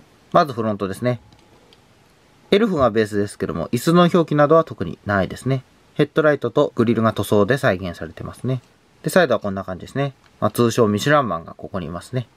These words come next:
で、ここにミシュランのロゴですとか、ありますね。ここにもね、担保印刷でなんか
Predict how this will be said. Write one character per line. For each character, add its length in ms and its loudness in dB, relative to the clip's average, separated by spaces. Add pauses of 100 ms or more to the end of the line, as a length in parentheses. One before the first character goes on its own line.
(140)
で、 160 0
こ 160 -10
こ 100 4
に 60 4
ミ 100 4
シ 140 -6
ュ 20 2
ラ 80 2
ン 60 -8
の 80 -6
ロ 160 4
ゴ 100 2
で 80 2
す 80 -4
と 100 -10
か、 280 -16 (420)
あ 80 -6
り 80 -6
ま 80 -10
す 140 -6
ね。 120 -2 (680)
こ 80 -10
こ 100 4
に 60 0
も 80 0
ね、 140 -2 (120)
担 160 0
保 160 0
印 60 -2
刷 120 -18
で 120 -8
な 100 -6
ん 60 -8
か 120 -16